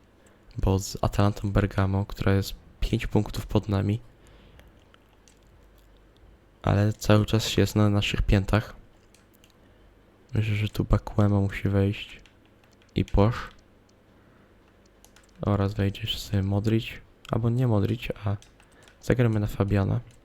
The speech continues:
Tak, Fabian. I remisujemy jeden jeden. Fabian daje nam bramkę na remis. No.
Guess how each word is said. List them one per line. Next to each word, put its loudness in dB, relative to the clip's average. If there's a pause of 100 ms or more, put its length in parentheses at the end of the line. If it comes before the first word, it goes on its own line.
(880)
Tak, -4 (720)
Fabian. -2 (3750)
I 2
remisujemy 2
jeden 2
jeden. 0 (220)
Fabian 0
daje 0
nam 0 (540)
bramkę -2
na 0
remis. -4 (3750)
No. -2